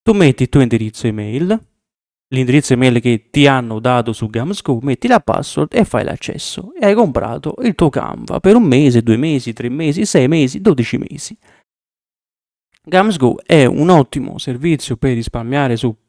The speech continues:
parecchie piattaforme streaming e servizi per lavorare come Office, Canva, Adobe, Chat G P T anche, piattaforme anche per ascoltare musica e per vedere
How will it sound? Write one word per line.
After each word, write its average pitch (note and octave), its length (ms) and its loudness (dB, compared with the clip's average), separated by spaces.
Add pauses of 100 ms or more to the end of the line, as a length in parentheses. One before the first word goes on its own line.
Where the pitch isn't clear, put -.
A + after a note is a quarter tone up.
(160)
parecchie C3+ 600 -4
piattaforme C3 840 -2
streaming C#3 680 -2
e A#2 140 -4
servizi A#2 680 -4 (320)
per C3+ 520 4
lavorare A#2+ 680 0
come A2 340 -2
Office, D3+ 800 -2
Canva, C#3 580 -4
Adobe, B2+ 580 -2 (360)
Chat D3 420 0
G B2 220 -4
P - 240 -8
T A#2 200 -2
anche, G#2+ 600 -6 (680)
piattaforme C3+ 560 4
anche B2+ 160 0
per A#2+ 120 0
ascoltare A#2 540 -2
musica F#3+ 400 2
e F#3+ 100 2
per G3 180 2
vedere - 600 -2